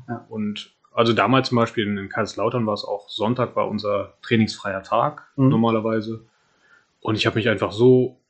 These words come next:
Speaker 2: faul und unproduktiv gefühlt, wenn ich nichts gemacht hab. Also hab ich dann doch irgendwas gemacht. Und auch immer mit diesem, äh, Gedanken dahinter, ja, ein bisschen was geht ja immer.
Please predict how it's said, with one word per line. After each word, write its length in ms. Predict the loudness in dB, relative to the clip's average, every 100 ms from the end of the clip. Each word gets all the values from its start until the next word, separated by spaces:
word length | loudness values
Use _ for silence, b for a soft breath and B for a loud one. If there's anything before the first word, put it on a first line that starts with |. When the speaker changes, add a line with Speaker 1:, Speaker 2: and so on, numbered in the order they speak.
| -20
Speaker 2:
faul 440 | -16 0 2 4
und 120 | 2
unproduktiv 600 | 0 -2 0 -2 -2 -8
gefühlt, 280 | -10 -8 -6
wenn 120 | -4
ich 160 | -6 -2
nichts 220 | -2 -2
gemacht 300 | -8 -6 -6
hab. 200 | -8 -8 -8
Also 220 | -4 -2
hab 100 | -2
ich 100 | -2
dann 340 | -4 -2 -2 2
doch 280 | 2 2 -4
irgendwas 360 | -8 -6 -10 -10
gemacht. 420 | -10 -12 -12 _ _ B B B B B B B B B
Und 340 | -6 -4 -4 -8 _ _ _ -6
auch 160 | -4
immer 160 | 2 4
mit 140 | 6
diesem, 580 | 4 4 4 4 0 -4 _ _ _ _ _ _ _ _
äh, 400 | -8 -6 -6 -10 -12 _ _ -14
Gedanken 400 | -6 0 2 4
dahinter, 240 | 4 2
ja, 400 | 2 2 0 -4 _ _ -12
ein 140 | -2
bisschen 280 | 2 4 2
was 120 | 0
geht 160 | 0 -2
ja 80 | -2
immer. 520 | 2 2 2 -2 -14